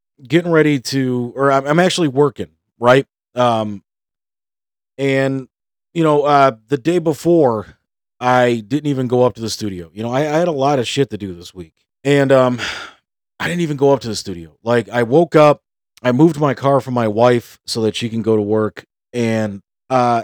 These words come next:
I was in so much pain that I went back in the house and just passed out and just said,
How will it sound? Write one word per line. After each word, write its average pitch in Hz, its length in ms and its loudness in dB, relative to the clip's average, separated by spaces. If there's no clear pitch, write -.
I 127 140 0
was 147 220 2
in 135 120 -2
so 139 240 -4
much 143 300 -4
pain 113 560 -6
that 113 420 -2
I 113 120 -6
went 127 260 -2
back 139 260 0
in 127 80 -2
the 117 100 -2
house 117 500 -4
and 107 240 -8
just 104 240 -8
passed 107 360 -8
out 90 260 -12
and 98 360 -8
just 101 200 -10
said, 101 220 -8